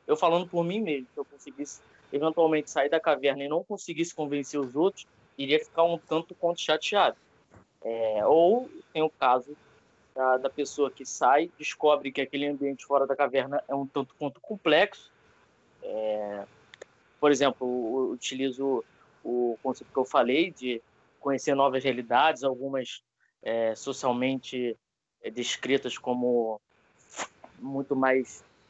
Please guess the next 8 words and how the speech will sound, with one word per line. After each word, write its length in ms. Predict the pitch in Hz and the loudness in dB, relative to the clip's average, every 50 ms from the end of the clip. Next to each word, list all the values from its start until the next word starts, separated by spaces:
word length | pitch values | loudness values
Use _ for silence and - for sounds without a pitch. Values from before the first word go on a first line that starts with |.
| _ _ _ _ _ | _ _ _ _ _
é, 320 | - 117 117 113 113 110 110 - - | -6 -4 -2 -2 -2 -2 -4 -6 -10
complexas 680 | 139 131 - - 131 131 139 151 - - - - 131 | -12 -14 -8 0 2 4 4 4 2 -4 -10 -12 -12
de 340 | 123 120 120 120 117 117 113 107 - _ _ _ _ _ _ _ _ _ _ _ _ _ | -12 -12 -12 -10 -10 -10 -12 -12 -16 _ _ _ _ _ _ _ _ _ _ _ _ _
se 100 | - - | -4 -2
analisar, 580 | 127 123 123 127 127 120 117 127 135 160 160 156 | 0 0 0 0 -2 -2 0 2 2 2 2 2
problemas 400 | - 143 131 131 135 135 135 - | 0 -2 -2 -2 -4 -4 -6 -8
sociais, 800 | - 139 - - - 123 113 120 131 147 151 143 131 113 - - _ _ _ _ _ | -12 -14 -16 -10 -6 -2 0 2 4 4 2 0 -2 -6 -14 -20 _ _ _ _ _
estruturais 840 | - - - 135 139 - - 147 135 120 123 131 143 151 143 - - | -20 -18 -14 -12 -12 -6 -2 0 2 2 4 4 4 2 0 -2 -8